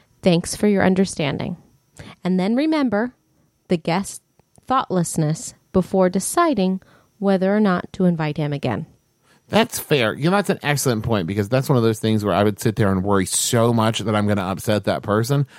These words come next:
Speaker 2: But really, they're taking advantage of my goodwill, and they're with-, without making plans to leave.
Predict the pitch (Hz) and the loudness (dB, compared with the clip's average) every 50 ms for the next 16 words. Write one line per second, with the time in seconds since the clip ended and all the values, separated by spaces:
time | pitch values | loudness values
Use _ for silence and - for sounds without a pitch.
0 | - _ - 139 139 175 214 226 196 156 123 104 160 175 165 190 180 170 170 165 | -20 _ -4 -2 -2 0 0 0 0 0 -2 -2 -4 -4 -2 0 0 0 0 0
1 | 135 123 113 127 135 147 151 151 135 131 120 113 113 104 87 104 98 90 90 104 | 0 0 0 0 0 2 2 2 0 0 0 0 0 0 0 -2 -2 0 0 0
2 | 143 170 175 175 175 170 160 - - - - _ - 110 110 104 101 110 110 110 | 0 0 2 2 0 -2 -2 -6 -12 -20 -20 _ -4 -2 0 0 2 2 2 2
3 | 113 113 113 110 90 113 117 110 - - - - - 123 120 123 110 127 135 139 | 2 2 2 0 0 0 -2 -2 -4 -8 -12 -6 -2 -2 0 0 0 0 0 0
4 | 139 139 135 127 131 123 113 - - 127 123 120 123 120 110 - - - 107 98 | 0 0 0 0 0 -2 -4 -4 -4 -4 -2 0 -2 -2 -4 -6 -6 -6 -4 -4
5 | 101 117 135 127 107 98 95 85 - | -2 -2 0 0 -2 -2 -4 -8 -10